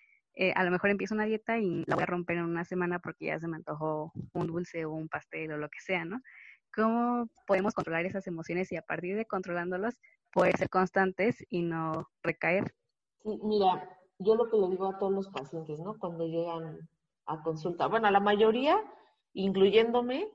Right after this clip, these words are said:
Speaker 2: presentamos en ciertos momentos de la vida ansiedad o la comida lo reflejamos hacia alguna emoción, si estamos tristes, si estamos alegres,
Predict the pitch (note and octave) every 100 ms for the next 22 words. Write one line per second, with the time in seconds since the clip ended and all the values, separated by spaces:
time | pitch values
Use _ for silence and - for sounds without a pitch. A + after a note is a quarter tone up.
0 | _ - E3+ F3 F3 E3 F#3 F#3+ F#3+ F#3+
1 | F#3+ - F#3+ - _ _ - F3+ F#3 G3+
2 | G3 G3 G#3+ G#3 G3 F3+ E3+ E3+ F3 F3+
3 | F#3 F#3+ F3+ E3 D#3+ F3 F3+ F3+ - E3
4 | D#3 D#3 D#3 E3 F#3 G3+ A3 A3+ - -
5 | - - E3+ F3 E3+ E3+ E3 D#3+ F3 F3+
6 | F#3 F#3+ G3 F#3+ - - _ _ F#3 F#3
7 | F3 F3 E3+ D#3 D#3 E3 F#3 F#3+ G3 -
8 | - _ _ - E3 D#3+ F3 D#3+ D#3+ E3+
9 | F3+ F3+ D#3 - G3+ G#3 F#3+ - F3 E3
10 | - G#3+ G#3+ G#3 G#3 F#3 - E3 E3+ F#3+
11 | A3+ A3+ G#3+ A3